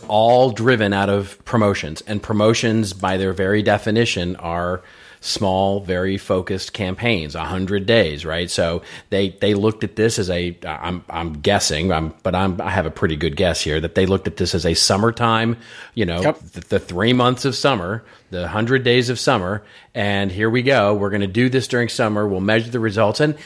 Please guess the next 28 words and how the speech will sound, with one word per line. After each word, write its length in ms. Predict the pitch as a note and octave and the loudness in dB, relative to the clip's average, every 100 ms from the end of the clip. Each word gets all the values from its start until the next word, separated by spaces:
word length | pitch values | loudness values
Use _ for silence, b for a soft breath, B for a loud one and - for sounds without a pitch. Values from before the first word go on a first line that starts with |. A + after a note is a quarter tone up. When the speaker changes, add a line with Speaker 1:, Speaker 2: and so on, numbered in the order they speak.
| B | B
Speaker 1:
and 140 | D#3+ D3+ | -4 0
maybe, 400 | D#3 F#3 F#3+ F3 B B | 2 0 -2 -6 B B
you 100 | D3+ | 0
know, 100 | C3 | 2
they've 160 | C3 | 2
got 200 | B2 A#2+ | 2 2
it 100 | A#2+ | 0
sealed 360 | A2+ - A#2 A#2 | -2 0 2 2
away. 280 | G#2+ G#2+ G#2+ | 2 4 4
There's 160 | G#2+ | 2
a 60 | F#2+ | -4
folder 400 | - G#2+ A2 A2 | -2 0 2 0
on 80 | G#2+ | 0
somebody's 400 | - G#2+ A2 G#2+ | 0 0 0 0
desktop 600 | G2+ F#2+ - G2 G2+ - | 0 0 0 0 0 0
that 180 | F#2+ - | -4 -2
they're 180 | G2 G2 | 0 0
ready 300 | F2+ G2 A2 | 0 2 4
to 120 | A2+ | 4
do 180 | G#2 G#2+ | 4 4
it 80 | |
again 320 | G#2 G#2 G#2 G2+ | 4 4 2 2
this 220 | G2+ - | -2 0
year. 220 | B2+ G#2+ | 2 2
But 240 | F#2+ F#2+ - B B - | 2 -2 -6 B B -10
to 120 | A2 | -4
your 120 | A2 | -2
point, 400 | - E3 D3 G#2 | 0 2 4 2